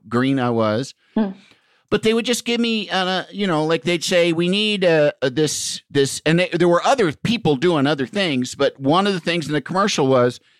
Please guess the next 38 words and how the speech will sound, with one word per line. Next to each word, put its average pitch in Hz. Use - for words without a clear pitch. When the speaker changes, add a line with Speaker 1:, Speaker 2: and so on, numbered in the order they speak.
Speaker 1:
"This 156
dishwasher 143
needs 139
to 123
open 135
on 117
its -
own." 110
Like, 123
it 147
needs 165
to -
open 160
on 151
its 143
own 147
and 135
then 131
be 139
able 139
to -
close 170
halfway 143
and 131
then 131
open 160
all 151
the 147
way 139
and 117
then 127
close 120
again. 92
Speaker 2:
Yeah. 185
Speaker 1:
"And 175
here's 202
the 220
dishwasher. 135